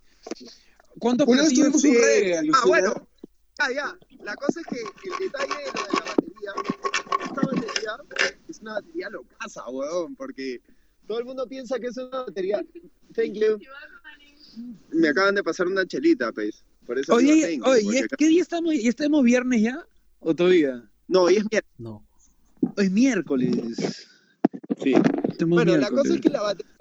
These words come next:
Speaker 3: que, la batería que me he comprado es una batería muy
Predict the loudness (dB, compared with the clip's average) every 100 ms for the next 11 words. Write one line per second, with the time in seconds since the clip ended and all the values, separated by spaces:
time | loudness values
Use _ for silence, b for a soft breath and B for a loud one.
0 | -4 -4 -12 _ _ -10 -8 -6 -6 -4
1 | -4 -4 -8 -8 -6 -2 -2 -2 -6 -10
2 | -8 -4 -2 -2 -2 -4 -4 -6